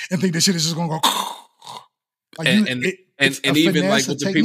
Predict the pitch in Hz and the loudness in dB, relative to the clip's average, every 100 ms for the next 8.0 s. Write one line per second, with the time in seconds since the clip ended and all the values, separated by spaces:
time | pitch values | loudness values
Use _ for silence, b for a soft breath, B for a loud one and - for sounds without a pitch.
0 | 143 131 131 147 151 233 147 147 147 143 | 2 0 0 -2 -4 -2 0 0 0 -2
1 | 147 143 131 131 123 123 117 117 123 117 | -2 -2 -2 -2 -2 -2 -2 -2 0 0
2 | 113 127 113 113 117 127 117 113 107 107 | -2 -4 -4 -6 -6 -4 -4 -4 -4 -4
3 | 98 - - 143 120 123 113 113 143 131 | -8 -18 -4 -2 0 -2 -2 0 0 0
4 | 123 110 107 101 101 - 110 107 107 107 | -2 -6 -6 -6 -8 -6 -6 -4 -6 -6
5 | 101 98 117 110 101 95 110 120 107 110 | -8 -4 -2 -2 -6 -6 -2 -2 0 -2
6 | 98 - - 120 139 156 - - 113 107 | -2 -2 0 0 0 -4 -8 -4 -4 -4
7 | 107 107 107 - 131 117 110 104 98 | -2 -2 -2 0 0 0 -2 -4 -4